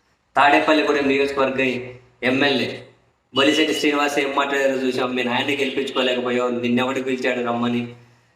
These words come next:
నువ్వు హీరో అనుకుంటున్నావా, అది అట్లా ఊహించుకుంటున్నావా, జాగ్రత్తగా మాట్లాడు, నువ్వేంది, నీ కథ ఏంది, నువ్వు పెద్ద పుడింగి అనుకుంటున్నావా?" అని డైరెక్ట్ అనే అటాక్ చేశారు. ఇదేమో కాకతాళీయం కాదు. మళ్ళీ తాజాగా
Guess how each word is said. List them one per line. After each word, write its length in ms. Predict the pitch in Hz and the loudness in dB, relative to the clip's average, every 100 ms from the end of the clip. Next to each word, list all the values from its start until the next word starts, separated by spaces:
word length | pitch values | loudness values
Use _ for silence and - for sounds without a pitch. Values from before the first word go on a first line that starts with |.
| - | -4
నువ్వు 220 | 120 131 | 0 2
హీరో 240 | 123 135 143 | 2 2 0
అనుకుంటున్నావా, 680 | 135 131 123 120 120 120 | -2 -2 -4 -2 0 0
అది 220 | 120 120 | 2 0
అట్లా 220 | 117 - 117 | 0 -4 -4
ఊహించుకుంటున్నావా, 1160 | 113 127 147 - 135 123 123 117 117 120 120 - _ _ 120 | -2 -2 -4 -4 -4 -2 -2 -2 -2 -4 -6 -14 _ _ 2
జాగ్రత్తగా 580 | 127 131 139 135 131 | 4 4 0 0 2
మాట్లాడు, 440 | 127 120 120 120 117 | 2 0 0 -2 -2
నువ్వేంది, 440 | 120 123 131 127 | -2 0 0 0
నీ 120 | 120 | -2
కథ 220 | 120 120 120 | -2 -2 -2
ఏంది, 160 | 123 | -2
నువ్వు 200 | 120 120 | -2 -4
పెద్ద 60 | 113 - | -8 -6
పుడింగి 280 | 120 135 131 | -2 0 -2
అనుకుంటున్నావా?" 680 | 123 120 120 120 120 120 117 | -2 -2 -2 -2 -2 -2 -4
అని 200 | 117 120 - - - _ 117 | -8 -10 -16 -20 -20 _ 0
డైరెక్ట్ 400 | 143 160 226 185 | 4 4 4 4
అనే 140 | 185 | 4
అటాక్ 480 | 180 - 143 120 110 | 4 4 2 0 -2
చేశారు. 340 | 104 110 92 - _ _ _ _ _ _ _ _ _ _ _ _ _ _ - 57 57 - - - | -4 -4 -10 -12 _ _ _ _ _ _ _ _ _ _ _ _ _ _ -16 -16 -16 -20 -20 -4
ఇదేమో 360 | 160 160 175 185 | 0 4 4 4
కాకతాళీయం 840 | - 165 165 190 190 180 143 123 | 2 2 4 4 2 2 0 -2
కాదు. 200 | 113 98 - - _ _ _ _ | -4 -6 -10 -20 _ _ _ _
మళ్ళీ 300 | 135 151 180 | 2 4 4
తాజాగా 720 | 175 160 156 160 151 123 - | 4 2 4 2 2 -2 -6